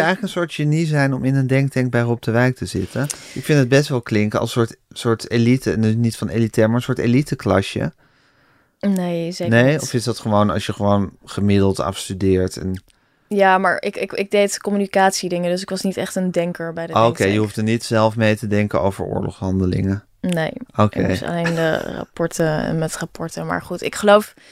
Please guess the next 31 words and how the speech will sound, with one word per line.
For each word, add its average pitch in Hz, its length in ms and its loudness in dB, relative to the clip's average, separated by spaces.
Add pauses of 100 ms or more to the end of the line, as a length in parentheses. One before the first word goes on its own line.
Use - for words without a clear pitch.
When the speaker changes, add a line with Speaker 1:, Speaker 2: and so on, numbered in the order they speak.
(920)
Speaker 2:
ik 202 140 -10
weet 196 100 4
niet, 180 240 -2
ehm, 190 640 2 (720)
je 202 120 0
kent 202 180 4
vast 196 220 -2
David 190 300 2
Graeber, 180 300 2
toch? 208 280 -4
Bullshit 190 380 -4
Jobs. 214 460 -6 (240)
Speaker 1:
Eh, 120 240 4
ja, 104 160 4
ja. 110 320 0
Speaker 2:
Ja, 180 120 -2
er 180 120 -6
zijn 190 200 0
gi-, - 220 -8
gigantisch 185 640 -4
veel 180 200 0
bullshit 175 360 -2
jobs 160 300 -2
in 160 100 -6
deze 160 260 -6
sector. 160 460 -10
Mensen 160 180 0
Speaker 1:
Ja. 104 100 6
Speaker 2:
die 165 200 -6
rapporten 170 380 -8
schrijven, 165 640 -2